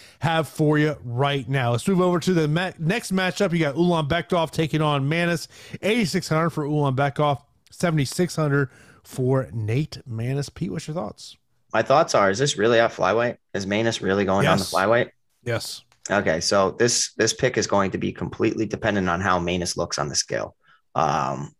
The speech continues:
Speaker 2: he is going to be a monster for the flyweight division if he looks good. He has been strong and sneaky,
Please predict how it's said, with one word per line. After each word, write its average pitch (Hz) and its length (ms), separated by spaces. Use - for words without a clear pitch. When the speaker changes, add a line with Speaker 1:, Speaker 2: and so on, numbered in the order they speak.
Speaker 2:
he 117 300
is 107 180
going 107 320
to - 80
be 101 200
a 95 100
monster 98 480
for - 120
the 90 80
flyweight 95 440
division 110 420
if 104 160
he 110 140
looks 95 280
good. 87 300
He 107 120
has 107 160
been 104 200
strong 110 800
and 95 460
sneaky, 135 840